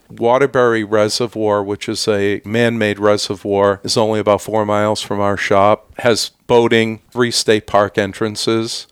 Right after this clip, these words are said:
And I will say the smallmouth bass fishing on that lake is probably one of the best in the state.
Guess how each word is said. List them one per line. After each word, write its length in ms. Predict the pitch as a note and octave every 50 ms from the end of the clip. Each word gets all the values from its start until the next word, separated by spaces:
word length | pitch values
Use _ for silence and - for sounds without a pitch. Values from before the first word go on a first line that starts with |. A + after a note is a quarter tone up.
| _ -
And 200 | - A2+ A2 G#2+
I 140 | - A2+ A2
will 260 | A2 A#2+ C3 B2 A#2+
say 260 | - - - A#2+ A2
the 100 | G#2 F#2+
smallmouth 640 | F#2+ - - - A2+ A2 G#2+ G#2 G2+ G2 F#2+ - _
bass 320 | - G2 G2+ G#2+ - - -
fishing 340 | - G2+ - - G#2+ G#2
on 160 | G2+ G2+ G2 G2
that 280 | G2 G2 G2 F#2 - -
lake 340 | G#2 G2+ G2 G#2 F#2+ -
is 140 | - G2+ -
probably 320 | - - A2 G#2 G#2 G2+ G2+
one 180 | G2+ G2+ G2+
of 60 | G2+
the 80 | F#2+ F#2
best 340 | F2 G#2 G2 F#2+ - - -
in 140 | G2 G2 G2
the 80 | F#2
state. 460 | - - - - F#2 F#2+ G2 G#2+ -